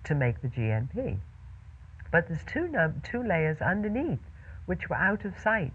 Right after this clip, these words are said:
of the economists. And the third layer is what I call the love economy. And this is where all of the new services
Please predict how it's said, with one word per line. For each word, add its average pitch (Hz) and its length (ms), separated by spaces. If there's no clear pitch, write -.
of 127 140
the 104 100
economists. 73 680
And 123 160
the 123 80
third 208 400
layer 104 400
is 113 320
what 117 200
I 110 140
call 110 200
the 107 140
love 190 300
economy. 82 560
And 135 220
this 202 220
is 247 180
where 120 420
all 240 540
of 190 140
the 156 80
new 175 340
services 156 840